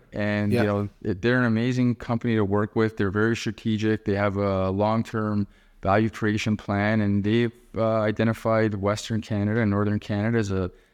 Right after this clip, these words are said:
Speaker 1: an area where they want to continue to build a platform. And, uh, you know, they're looking to invest heavily, and, you know, they're,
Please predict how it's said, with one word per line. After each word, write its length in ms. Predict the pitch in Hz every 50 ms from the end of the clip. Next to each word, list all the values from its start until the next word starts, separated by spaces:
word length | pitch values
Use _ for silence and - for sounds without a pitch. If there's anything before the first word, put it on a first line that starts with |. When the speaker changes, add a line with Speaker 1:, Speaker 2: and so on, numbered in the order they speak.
| _ -
Speaker 1:
an 100 | - 92
area 300 | 92 92 101 107 113 113
where 100 | 107 107
they 80 | 104 101
want 220 | 101 104 104 101
to 60 | -
continue 380 | - 104 95 - - 101 104 107
to 80 | 104
build 240 | 98 101 104 104 107
a 60 | 110
platform. 560 | 101 - 104 110 127 - - - - - - - - -
And, 300 | - - 90 90 87 82
uh, 220 | 90 90 90 85 82 90
you 80 | 92
know, 100 | 87 85
they're 400 | 87 98 101 104 101 98 98 98 - -
looking 280 | - 101 101 - 110 101
to 100 | - 104
invest 380 | 98 90 98 98 101 - - _ _ _ -
heavily, 480 | 104 98 101 98 110 117 147 170 160 117
and, 240 | 101 95 92 92 - - _ _ _ -
you 100 | - -
know, 80 | 90 90
they're, 640 | 87 90 98 95 95 95 95 95 92 90 90 87 -